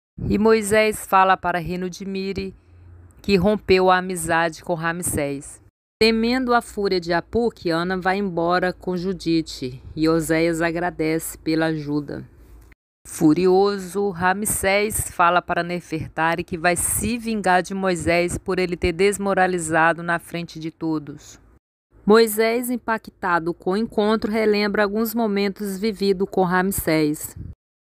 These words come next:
Arão fala para Eliseba o fiasco que foi o encontro com o rei.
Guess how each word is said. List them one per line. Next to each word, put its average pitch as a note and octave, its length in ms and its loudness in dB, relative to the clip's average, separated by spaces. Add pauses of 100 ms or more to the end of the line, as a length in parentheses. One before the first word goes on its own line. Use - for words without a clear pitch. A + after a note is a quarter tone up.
(320)
Arão F3+ 460 2
fala F3 320 0
para F3 240 -2
Eliseba E3+ 640 -2
o G3 100 2
fiasco F3 720 0
que - 140 -8
foi F#3 240 -4
o F#3 60 -2
encontro E3+ 480 -8
com F3 200 0
o F3+ 40 0
rei. D3 400 -2